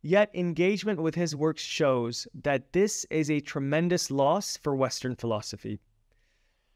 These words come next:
As-Sadr is fluent in the language and discourses of the West and has much to say about how to address the state of disorder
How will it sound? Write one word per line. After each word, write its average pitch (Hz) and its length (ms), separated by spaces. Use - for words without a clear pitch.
As-Sadr 196 480
is 185 200
fluent 202 680
in 156 160
the 147 100
language 160 720
and 135 200
discourses 131 600
of 123 120
the 120 100
West 107 500
and 151 160
has 165 260
much 165 320
to 202 100
say 165 420
about 127 280
how 160 260
to 165 160
address 143 540
the 135 140
state - 420
of 127 200
disorder 147 640